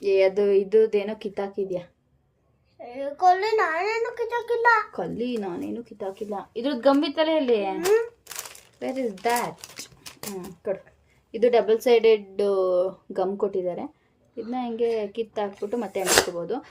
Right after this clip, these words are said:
Speaker 1: ಇದಿಲ್ಲ ಅಂತ ಅಂದ್ರೂ ಕೂಡ
Speaker 2: ಅಮ್ಮ, ಆದ್ರೆ ಇದ್ದಿರ್ಬೇಕಿತ್ತು.
Speaker 1: ಏನು?
Speaker 2: ಈ ಕಲರ್.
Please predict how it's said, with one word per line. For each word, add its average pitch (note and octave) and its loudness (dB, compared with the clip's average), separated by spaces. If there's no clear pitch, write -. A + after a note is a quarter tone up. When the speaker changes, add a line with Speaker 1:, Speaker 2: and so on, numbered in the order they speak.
Speaker 1:
ಇದಿಲ್ಲ B3+ -2
ಅಂತ B3+ -2
ಅಂದ್ರೂ A#3 -2
ಕೂಡ A#3 2
Speaker 2:
ಅಮ್ಮ, C4+ 0
ಆದ್ರೆ F4 -4
ಇದ್ದಿರ್ಬೇಕಿತ್ತು. E4 -10
Speaker 1:
ಏನು? G#3+ -6
Speaker 2:
ಈ F4+ -6
ಕಲರ್. E4+ -2